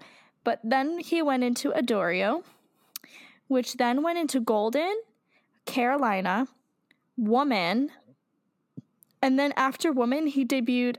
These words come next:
a new song off of Harry's House called Boyfriends, which gave me a little cry, not gonna lie. And then from Boyfriends, we went into Cherry,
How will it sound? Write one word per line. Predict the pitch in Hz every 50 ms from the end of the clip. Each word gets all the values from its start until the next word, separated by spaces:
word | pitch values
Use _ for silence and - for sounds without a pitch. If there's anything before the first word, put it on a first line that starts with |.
| - -
a | 262 247
new | 247 247 240 233 240 294
song | 285 - - 262 233 220 220 220
off | - - 233 -
of | 240 226 -
Harry's | - 233 214 214 214 254 -
House | - 208 196 202 247 - - - - - - - _ -
called | - - 233 214 214 208 -
Boyfriends, | - 226 233 285 285 - - 196 180 180 190 208 277 349 370 - - - - - - _ _ _ _ _ _ _ _ _ _ _ _ _ _ _ _
which | - 254 233 226 233 - - - - - - - _ _ _ _ _ _ _ -
gave | - 277 285 302
me | 330 359
a | 359
little | 330 339 302
cry, | - - - 285 254 226 208 208 214
not | 226 233 247 -
gonna | 294 294 285
lie. | 247 214 190 196 214 285 320 - _ _ _ _ _ _ _ _ _ _ _ _ _ _ _ _ _ _ _ _ _ _ - - - - - - - - _ _ _ -
And | 285 262 262
then | 262 262 262 - - -
from | - - - 269 254 240 226
Boyfriends, | - 240 240 247 247 - 311 320 349 370 381 359 -
we | 285 269 262
went | 254 247 240
into | 233 233 233 - 233
Cherry, | - - - - - 254 247 247 254 302 330 370 427